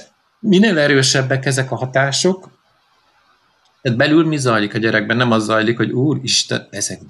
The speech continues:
iszonyatosan hülyék.” Tehát <laughs> a gyerekben nem ez van, mert ő nem tudja, hanem az van benne, hogy, hogy ő rossz. Tehát ő nem felel meg, ő van elutasítva, neki fáj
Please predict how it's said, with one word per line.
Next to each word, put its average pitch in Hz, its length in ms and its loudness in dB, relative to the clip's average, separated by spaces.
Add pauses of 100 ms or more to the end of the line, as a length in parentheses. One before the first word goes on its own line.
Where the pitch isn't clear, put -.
(240)
iszonyatosan 92 1000 -6
hülyék.” 87 580 -8
Tehát 98 460 -10 (280)
<laughs> - 380 -10
a - 40 -2
gyerekben 127 400 2
nem 123 160 2
ez 113 200 0
van, 120 180 2
mert 120 160 2
ő 123 60 2
nem 107 220 0
tudja, - 580 -10 (500)
hanem 120 400 -2 (160)
az 127 260 -2
van 120 220 0
benne, 123 440 0
hogy, 123 760 -2 (280)
hogy 127 180 0
ő 147 220 4
rossz. - 520 -2 (240)
Tehát 104 200 -12
ő 151 120 0
nem 139 240 2
felel 120 500 0
meg, 113 420 -2 (120)
ő 123 220 -2
van 117 200 -2
elutasítva, 107 1120 -2 (480)
neki 127 360 0
fáj 110 680 -2